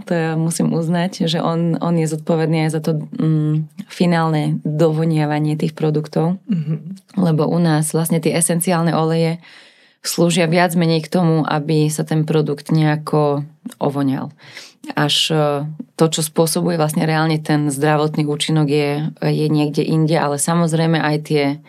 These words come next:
Speaker 1: esenciálne oleje majú nejaký, nejaký účinok.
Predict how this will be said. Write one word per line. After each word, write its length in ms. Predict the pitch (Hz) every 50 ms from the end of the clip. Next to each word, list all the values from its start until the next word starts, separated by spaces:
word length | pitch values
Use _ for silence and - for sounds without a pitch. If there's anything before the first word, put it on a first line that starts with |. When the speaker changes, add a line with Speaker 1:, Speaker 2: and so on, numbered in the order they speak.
| - _ -
Speaker 1:
esenciálne 720 | - 165 156 - 165 160 156 160 165 156 151 151 151 143
oleje 280 | - 147 147 151 151 151 151
majú 220 | 147 147 151 143
nejaký, 580 | 143 143 139 135 131 - - - 139 131 127 - - - - - - - _ _ _
nejaký 300 | 151 156 151 143 151 - -
účinok. 560 | - 151 156 - 160 160 160 165 190 196 -